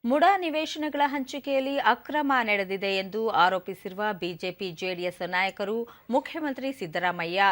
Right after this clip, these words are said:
ರಾಜೀನಾಮೆಗೆ ಆಗ್ರಹಿಸಿ ಮೈಸೂರು ಚಲೋ ಪಾದಯಾತ್ರೆ ಮೂಲಕ ಬೃಹತ್ ಹೋರಾಟಕ್ಕೆ ಇಂದು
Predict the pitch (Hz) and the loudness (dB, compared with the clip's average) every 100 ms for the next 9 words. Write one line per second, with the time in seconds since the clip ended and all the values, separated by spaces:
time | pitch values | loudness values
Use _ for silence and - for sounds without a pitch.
0 | - 190 233 - 302 202 175 165 - 165 | 6 6 6 4 -4 -4 -4 -4 2 2
1 | 175 180 226 - 226 - - - 214 233 | 2 -2 -4 -2 -2 -2 -14 -12 2 4
2 | 285 330 302 294 285 - 175 165 - - | 4 2 -6 -6 -6 -2 0 0 -4 2
3 | 185 170 165 165 208 214 190 220 240 240 | 4 4 2 0 0 -2 -2 -2 -2 2
4 | 269 277 - 185 214 262 349 - 185 196 | 2 2 -6 -6 -2 -2 -2 -6 -4 0
5 | 190 175 165 202 - 170 - 240 285 220 | 2 2 0 -2 -2 -4 -2 -2 -2 -2